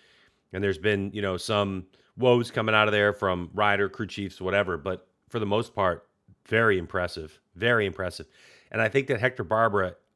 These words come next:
I think nobody's as fast as Jake Gagne. I don't care what people want to dream about Petrucci. He's not Jake Gagne on a Yamaha.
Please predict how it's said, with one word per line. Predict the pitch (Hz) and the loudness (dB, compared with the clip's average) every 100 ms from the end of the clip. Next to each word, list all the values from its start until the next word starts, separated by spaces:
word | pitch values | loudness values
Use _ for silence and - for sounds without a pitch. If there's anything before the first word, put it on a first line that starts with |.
| _ _ _ | _ _ _
I | 123 | -2
think | 151 | -2
nobody's | 117 123 110 90 | 6 6 6 -4
as | 87 | -4
fast | 104 90 - | 0 0 -2
as | 80 | -8
Jake | 92 80 | -8 -6
Gagne. | 80 78 71 | -6 -6 -4
I | 80 | -4
don't | 87 | -4
care | 92 82 | -4 -2
what | 85 90 | -2 -4
people | 92 80 85 82 - | -6 -6 -4 -4 -6
want | 98 101 | -2 -2
to | 82 | -2
dream | - 95 92 | -4 -2 -2
about | 82 85 | -2 -4
Petrucci. | - - 87 - | -6 -6 -6 -6
He's | 87 85 | -8 -4
not | 92 82 | -4 -4
Jake | 90 85 | -8 -8
Gagne | - 82 80 78 73 - | -6 -6 -4 -8 -10 -6
on | 95 87 | -4 -4
a | |
Yamaha. | 82 82 78 73 73 | -4 -6 -8 -10 -12